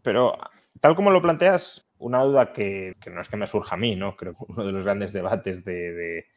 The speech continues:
de, de la gestión de, de carteras, em, es, bueno, si la bolsa, en promedio, haciéndolo solo,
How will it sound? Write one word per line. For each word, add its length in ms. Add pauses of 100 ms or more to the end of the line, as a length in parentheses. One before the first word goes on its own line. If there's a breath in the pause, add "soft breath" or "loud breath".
(220)
de, 400 (140)
de 100
la 100
gestión 460
de, 640
de 140
carteras, 680 (200)
em, 480 (200)
es, 440 (140)
bueno, 180
si 100
la 140
bolsa, 580
en 160
promedio, 720
haciéndolo 720
solo, 800